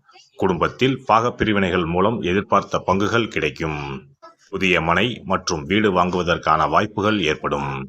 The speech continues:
திருமணமான தம்பதிகளுக்கு மகிழ்ச்சியான செய்திகள் கிடைக்கும். பயணத்தின் போது விழிப்புடன் இருக்கவும்.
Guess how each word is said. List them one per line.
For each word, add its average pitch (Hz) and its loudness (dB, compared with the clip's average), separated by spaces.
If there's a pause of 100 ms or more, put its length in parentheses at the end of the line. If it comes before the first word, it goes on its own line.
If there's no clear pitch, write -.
(560)
திருமணமான 156 4
தம்பதிகளுக்கு 92 0
மகிழ்ச்சியான 95 0
செய்திகள் 107 -2
கிடைக்கும். 73 -6 (400)
பயணத்தின் 87 -2
போது 85 0 (220)
விழிப்புடன் 113 0
இருக்கவும். 78 -4